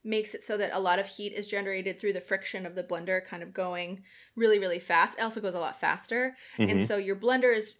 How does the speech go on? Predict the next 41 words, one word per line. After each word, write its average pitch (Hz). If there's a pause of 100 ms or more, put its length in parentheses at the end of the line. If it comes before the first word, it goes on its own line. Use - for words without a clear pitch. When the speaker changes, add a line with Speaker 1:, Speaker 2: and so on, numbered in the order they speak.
(120)
Speaker 1:
w-, 196
used 196
what -
you 220
wanna, 220
like, 160
make 185
it 175
liquefied. 220
A 226
food 247
processor, 240
because 208
it's 190
got 185
that, 190
like, 180
flat 180
blade, 180 (320)
you 214
can 202
emulsify 208
things 277
like 180
a 170 (180)
hummus 202
or 180
a 165
pesto, 220
but 190
Speaker 2:
Mm-hmm. 202
Speaker 1:
it's 214
better 214
for, 208
like, 175 (340)
you 233
can 240
also 233
control 208
the 175
pulses. 269